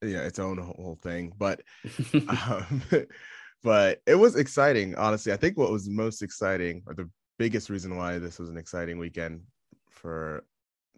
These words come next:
Speaker 1: the American football, um, was
Speaker 2: The
Speaker 1: because
Speaker 2: American
Speaker 1: the
Speaker 2: football.
Speaker 1: betting, because sports betting is now legal, obviously, here in the city, and I had,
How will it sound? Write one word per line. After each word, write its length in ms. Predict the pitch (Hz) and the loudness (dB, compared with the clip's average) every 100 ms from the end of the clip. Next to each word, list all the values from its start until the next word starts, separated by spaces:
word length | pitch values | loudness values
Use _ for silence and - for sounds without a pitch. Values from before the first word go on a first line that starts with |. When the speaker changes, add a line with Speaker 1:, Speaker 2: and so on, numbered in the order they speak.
| _ - | _ -18
Speaker 1:
the 100 | 90 | -12
American 360 | 90 92 85 | -10 -10 -12
football, 540 | 82 78 - 80 80 - _ _ - | -16 -14 -8 -6 -6 -8 _ _ -8
um, 500 | 82 92 87 82 73 - _ _ - | -2 0 0 -2 -8 -16 _ _ -12
was 120 | 110 | 2
Speaker 2:
The 220 | 131 117 | 4 4
Speaker 1:
because 80 | 101 107 | 2 -2
Speaker 2:
American 160 | 101 98 | -4 -4
Speaker 1:
the 60 | |
Speaker 2:
football. 160 | 92 92 | -6 -4
Speaker 1:
betting, 420 | 104 101 113 120 - - _ - - _ - | 0 2 2 0 -6 -12 _ -20 -20 _ -2
because 480 | 127 113 98 90 - - | 2 2 0 -12 -18 -20
sports 320 | - 117 127 | -4 -2 2
betting 320 | 143 147 156 | 4 4 2
is 160 | 156 147 | -2 -2
now 180 | 143 139 | 0 0
legal, 460 | 139 139 135 123 - | 0 0 -2 -2 -6
obviously, 400 | 110 117 - 113 | -6 -6 -4 -2
here 320 | 113 117 113 | 2 2 2
in 100 | 113 | 0
the 60 | |
city, 480 | 110 117 117 117 113 | -4 -2 0 0 0
and 520 | - 87 87 82 73 - _ _ _ _ _ _ _ _ _ _ _ _ - | 0 -2 -2 -4 -8 -14 _ _ _ _ _ _ _ _ _ _ _ _ -4
I 180 | 104 104 | -2 0
had, 340 | 101 98 90 | -2 -4 -8